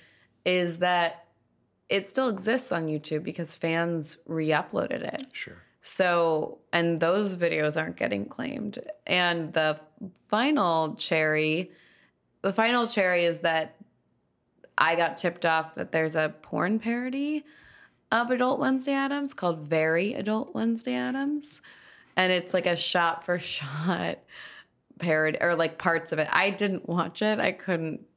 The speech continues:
Speaker 1: bring myself to watching it, but my directing partner did, and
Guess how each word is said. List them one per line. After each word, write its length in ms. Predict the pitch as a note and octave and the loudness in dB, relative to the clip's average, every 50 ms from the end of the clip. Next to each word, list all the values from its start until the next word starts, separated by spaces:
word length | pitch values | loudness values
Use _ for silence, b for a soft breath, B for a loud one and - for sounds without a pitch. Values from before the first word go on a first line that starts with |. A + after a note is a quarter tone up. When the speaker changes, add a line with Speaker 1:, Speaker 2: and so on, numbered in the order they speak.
| _ _ | _ _
Speaker 1:
bring 180 | - E3 D#3+ D#3 | -2 0 0 2
myself 320 | D#3 D#3+ E3 - E3+ D#3+ - | 0 0 0 0 -2 -4 -4
to 80 | - D#3+ | -2 -2
watching 280 | D#3 D3+ D3+ - E3+ | 0 0 -2 -2 -4
it, 160 | D#3+ D#3+ D3 - | -4 -4 -4 -2
but 200 | D#3 D#3 - - | -4 -4 -4 -4
my 260 | C#3+ D#3 D3+ D3+ D3+ | -4 -2 -2 -2 -2
directing 440 | D#3 - D#3 D3+ D3 D3 D#3+ D#3+ D3+ | -2 -2 -2 -2 -2 -2 -4 -8 -6
partner 300 | D#3+ D#3 D3+ D#3 D#3 D3+ | -4 -4 -4 -2 -4 -4
did, 320 | D3+ - D#3 D3+ D3+ D3+ | -4 -2 -2 -2 0 -2
and 260 | D3+ D3 D3+ D#3 D3+ | -2 -4 -4 -6 -8